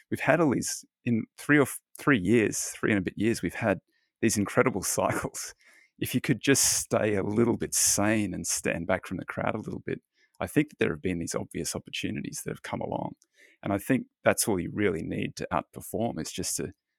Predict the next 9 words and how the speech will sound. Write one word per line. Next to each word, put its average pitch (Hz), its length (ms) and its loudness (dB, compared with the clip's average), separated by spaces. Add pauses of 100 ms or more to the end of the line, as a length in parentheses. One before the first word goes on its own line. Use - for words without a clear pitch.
(180)
separate - 540 2
yourself - 300 -4
from - 140 -6
the 87 100 -8
crowd, - 480 -6 (720)
stay 90 800 2
calm 90 460 2
and 85 120 -6
sane. 92 440 0